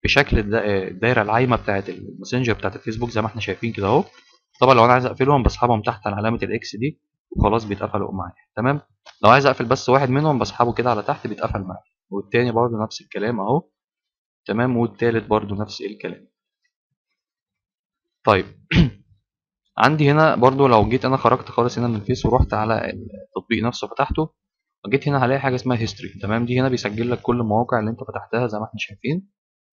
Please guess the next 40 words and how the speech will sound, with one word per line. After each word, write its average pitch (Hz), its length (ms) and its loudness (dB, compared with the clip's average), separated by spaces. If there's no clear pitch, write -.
تمام؟ 117 220 0
لو 120 100 2
أنت 127 120 -4
عاوز 123 180 2
تحذفها 117 400 -4
بتيجي 117 220 -2
هنا 120 100 0
على 110 80 0
التلات 113 240 -4
شرط 117 280 -2
اللي 98 120 -6
فوق 104 200 -2
دول 127 160 2
وبعدين 110 360 -2
بتعمل 110 340 -2
clear 107 280 -4
أول 135 340 0
ويس، - 520 -2
بيمسح 104 340 -2
لك 127 140 -6
المواقع 104 340 0
اللي 104 100 -4
أنت 107 120 -8
زرتها. 101 460 -8
خلاص 98 320 -6
كده. - 140 -20
تمام؟ 123 260 -2
شرح 139 240 2
النهاردة 127 320 2
كده 131 160 2
يكون 120 300 0
انتهى. 131 380 0
آه، 104 240 -4
طبعًا 127 360 0
رابط 113 260 2
الأداة 113 340 -2
أو 98 240 0
التطبيق 95 800 -4
هيكون 107 320 -4
موجود 110 300 -2